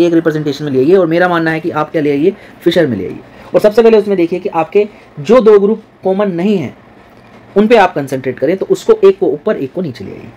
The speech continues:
बहुत बढ़िया। ये rotation से आएगा, सीसी bond के rotation के, सीसी bond पे जब आप rotation करोगे, यहाँ पे इस कार-, इस पे rotation करोगे, उससे ये आ जाएगा। इन दोनों ही group को आप vertical line पे रखिए, एक को top पे, एक को bottom पे, ठीक है। और बाकी सभी को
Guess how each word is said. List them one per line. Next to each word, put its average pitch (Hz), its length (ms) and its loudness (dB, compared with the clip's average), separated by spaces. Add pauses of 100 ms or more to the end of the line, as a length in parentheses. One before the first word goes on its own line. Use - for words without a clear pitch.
बहुत 143 160 2
बढ़िया। - 320 -16 (400)
ये 226 80 6
rotation 214 380 4
से 185 100 -6
आएगा, 135 180 -4
सीसी 196 240 -8
bond 165 200 -6
के 190 60 0
rotation 147 340 -6
के, 139 240 -4
सीसी 175 240 -2
bond 175 180 -2
पे 180 60 -2
जब 180 100 2
आप 170 120 0
rotation 170 320 -2
करोगे, 143 260 0
यहाँ 127 180 -4
पे 160 120 -4
इस 156 200 -6 (160)
कार-, 139 180 -4
इस 170 200 -6
पे 196 120 2
rotation 165 320 -2
करोगे, 156 280 -6 (340)
उससे - 200 -4
ये 160 120 0
आ 131 160 -6
जाएगा। 131 440 -4 (840)
इन 208 140 4
दोनों 220 220 4
ही 240 60 2
group 220 200 4
को 240 100 2
आप 220 120 4
vertical 170 300 2
line 190 180 2
पे 196 100 -4
रखिए, 202 220 -2
एक 190 60 -4
को 165 80 -6
top 156 240 -4
पे, 208 60 2
एक 185 120 0
को 135 100 -6
bottom 123 260 -6
पे, 196 120 -6 (800)
ठीक 220 140 2
है। 180 120 0 (680)
और 185 80 2
बाकी 214 280 0
सभी 220 240 0
को 233 200 0